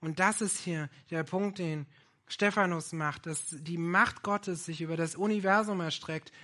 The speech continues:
und er sich nicht in einer Box eingrenzen lässt. Und so lässt er das stehen. Und jetzt kommt der Punkt.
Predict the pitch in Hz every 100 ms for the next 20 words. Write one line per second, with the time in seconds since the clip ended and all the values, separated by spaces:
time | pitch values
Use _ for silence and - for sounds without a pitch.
0 | 147 175 175 165 165 - 185 220 208 190
1 | 175 170 165 143 175 170 - - _ _
2 | _ - 180 180 156 143 135 143 131 -
3 | - - 151 143 113 - - _ _ _
4 | _ - 151 175 208 - 185 165 - 196
5 | 220 - - _ _ _ _ _ _ _
6 | _ _ _ _ _ _ _ _ _ _
7 | - 151 151 202 - - 160 147 139 -
8 | _ _ _ _ _ 143 123 135 113 -